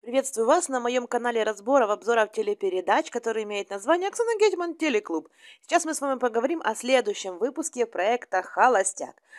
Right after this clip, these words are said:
А следующий выпуск у нас посвящен поездкам в гости к девочкам, к их родителям, знакомству с родителями.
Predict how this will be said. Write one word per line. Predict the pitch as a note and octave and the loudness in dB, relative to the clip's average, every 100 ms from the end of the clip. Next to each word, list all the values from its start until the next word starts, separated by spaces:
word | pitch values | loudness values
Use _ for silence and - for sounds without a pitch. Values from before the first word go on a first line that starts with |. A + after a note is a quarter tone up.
| - | -16
А | G3 | -10
следующий | G#3 E4 G4 - E4 C#4 | -6 2 2 6 6 6
выпуск | E4 - F4+ - - | 2 0 -2 -4 -6
у | |
нас | A#3+ C#4+ - - _ | -2 0 0 -8 _
посвящен | A#3+ A3 G#3 - C4 D#4 D#4+ - _ _ _ _ _ _ | -8 -6 -6 -4 -2 -2 -6 -20 _ _ _ _ _ _
поездкам | A3 A#3 D#4 D#4 A#3 G#3 G3 | -4 2 2 2 -2 -2 -4
в | |
гости | F3+ C4 B3+ - | 0 0 0 -4
к | F3 - | -14 -4
девочкам, | C#4+ F4+ F#4 - D#4 D#4 | 0 2 0 2 2 2
к | B3+ C4 | -4 -8
их | D4+ | -4
родителям, | B3+ G3 F#3+ E4 E4+ D4 D4 A3+ | 0 0 -2 -2 0 2 0 -2
знакомству | F#3 F3 C4+ - A3+ | -6 -6 -6 -8 -12
с | - | -4
родителями. | G3+ E3+ E3+ C#3 B2+ B2 C3 | -4 -4 -12 -10 -10 -12 -16